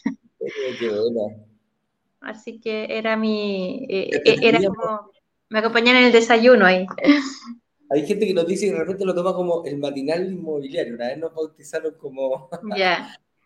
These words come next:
Speaker 2: como el matinal. Bueno, y esa es la, esa es la idea. Oye,
Speaker 1: Sí.
Speaker 2: cuéntame un poquitito.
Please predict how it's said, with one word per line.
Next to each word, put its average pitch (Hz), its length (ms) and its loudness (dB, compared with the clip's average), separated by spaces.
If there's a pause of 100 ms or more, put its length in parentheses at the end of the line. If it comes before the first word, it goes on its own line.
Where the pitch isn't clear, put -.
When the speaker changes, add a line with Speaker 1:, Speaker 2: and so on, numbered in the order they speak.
Speaker 2:
como 147 280 0
el 139 160 -4
matinal. 131 560 -8
Bueno, - 160 -20
y 262 120 -16
esa 208 160 -18
es 185 60 -14
la, - 120 -6
esa 151 260 -14
es 156 60 -8
la 139 120 -6
idea. 123 300 -8 (260)
Oye, 208 220 -4
Speaker 1:
Sí. - 60 -14
Speaker 2:
cuéntame 277 300 2
un 392 100 -8
poquitito. 269 600 -12